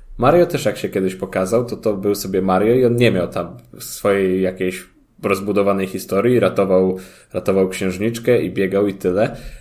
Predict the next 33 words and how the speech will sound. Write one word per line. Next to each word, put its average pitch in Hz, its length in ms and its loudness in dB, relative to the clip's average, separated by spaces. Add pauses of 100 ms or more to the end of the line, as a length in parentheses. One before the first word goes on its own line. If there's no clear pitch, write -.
(140)
Ale 143 420 2
jako, 147 420 0
że 135 220 4
prace 131 420 2
trwały 95 600 2
i 90 120 -4
ta 98 120 -2
postać 95 500 -4
się 92 300 -2
rozwijała 95 680 0
z - 100 -10
każdą 85 340 -6
kolejną 90 460 -4
grą, 87 280 0
ona 90 140 0
była 90 160 2
budowana, 92 560 0
historia 90 460 -2
była 87 180 -2
budowana 95 520 -2
i 107 200 -4
inni 131 240 0
bohaterowie 110 560 0
byli 98 240 -2
dodawani, 101 460 0
no 113 120 -2
to 127 100 -4
to 113 140 -2
się 117 140 -6
przerodziło 113 580 0
już 113 120 -2
po 127 140 -4
prostu 117 500 -4